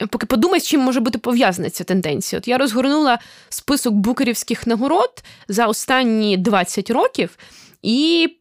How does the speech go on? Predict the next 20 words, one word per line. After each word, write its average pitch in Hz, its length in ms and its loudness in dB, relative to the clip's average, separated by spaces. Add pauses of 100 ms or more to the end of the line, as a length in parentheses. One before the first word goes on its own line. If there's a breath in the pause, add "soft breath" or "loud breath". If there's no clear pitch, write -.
(240)
побачила, 262 800 0
що, 302 180 -2
власне, 285 320 0
історичних 247 580 -2
романів 208 500 0
там 240 520 0
дуже 208 640 0
багато, 165 440 -2
якщо - 280 -4
не 208 80 4
більшість. - 720 -4 (280 loud breath)
Гіларі 330 380 4
Мантел 285 640 2
«Везіть 214 400 -2
тіла» 220 340 2
дванадцятого 185 600 0
року 202 300 0
про 185 260 0
Томаса 180 420 -2
Кромвеля. 151 580 -4